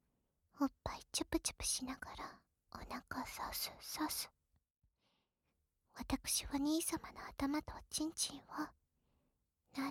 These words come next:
で、なで。よち、よち。こんなところ、他の人には絶対見せられませんね。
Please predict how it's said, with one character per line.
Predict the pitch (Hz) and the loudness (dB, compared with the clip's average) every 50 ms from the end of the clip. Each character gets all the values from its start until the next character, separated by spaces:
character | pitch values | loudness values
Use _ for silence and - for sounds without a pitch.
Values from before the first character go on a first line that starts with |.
| - - | -2 -4
で、 | - - - - - - _ _ _ _ _ - - | -10 -10 -10 -14 -18 -20 _ _ _ _ _ -20 -12
な | - 285 294 302 | -8 -8 -6 -6
で。 | - - - - _ _ _ _ _ _ _ _ _ _ _ _ _ _ _ _ _ _ _ _ _ _ _ _ _ _ _ _ | -6 -8 -8 -10 _ _ _ _ _ _ _ _ _ _ _ _ _ _ _ _ _ _ _ _ _ _ _ _ _ _ _ _
よ | - 294 - - - | 6 6 6 6 0
ち、 | - - - - - - - _ _ _ _ _ _ - - | -4 -2 -2 -2 -4 -8 -18 _ _ _ _ _ _ -6 -4
よ | - - - - | -4 -4 -4 -8
ち。 | - - - _ _ _ _ _ _ _ _ _ _ _ _ _ _ _ _ _ _ _ _ _ _ _ _ _ _ _ _ _ _ _ _ _ _ _ _ _ _ - - - | -10 -12 -12 _ _ _ _ _ _ _ _ _ _ _ _ _ _ _ _ _ _ _ _ _ _ _ _ _ _ _ _ _ _ _ _ _ _ _ _ _ _ -8 -6 2
こ | - 269 277 | 8 10 10
ん | 262 | 10
な | 269 285 294 | 10 8 6
と | - - - - | 4 0 -4 -2
こ | - - | 0 0
ろ、 | - - - - - - - _ _ _ _ _ _ _ _ _ | 2 2 0 -2 -2 -8 -14 _ _ _ _ _ _ _ _ _
他 | - - - - - 285 | -12 -10 4 8 8 10
の | 277 285 302 | 10 10 8
人 | - - - 349 | 6 4 4 2
に | - - | 4 2
は | - - - - | 0 -2 -2 0
絶 | - - - - | -2 -2 -2 -2
対 | - 311 302 302 - - | 2 4 4 4 2 0
見 | 311 | 0
せ | - - 320 | 2 4 6
ら | 320 339 330 | 8 8 8
れ | - 339 | 8 8
ま | 339 349 349 | 6 6 4
せ | - - 359 | 4 2 2
ん | 359 349 | 2 0
ね。 | - - - - | -2 -4 -4 -6